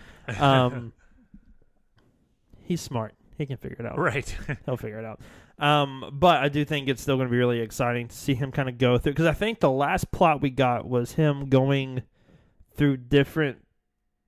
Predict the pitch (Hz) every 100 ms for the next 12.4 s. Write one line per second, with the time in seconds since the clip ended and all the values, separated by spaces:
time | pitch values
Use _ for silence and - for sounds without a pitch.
0 | _ _ - 143 131 - 151 156 160 139
1 | 131 147 170 160 - - _ _ _ _
2 | _ _ _ _ _ _ _ _ _ _
3 | _ _ _ _ _ _ _ _ _ _
4 | _ _ _ _ 135 123 - 160 220 233
5 | _ 262 - 233 220 233 220 269 262 277
6 | 240 _ _ 208 - 208 - 240 147 147
7 | 147 151 - 147 127 151 165 160 156 131
8 | 117 110 107 90 95 _ 147 120 104 127
9 | 135 135 135 123 113 113 113 107 104 101
10 | 101 98 - 98 98 95 101 98 98 110
11 | 104 - 104 95 98 135 127 104 _ _
12 | - 107 92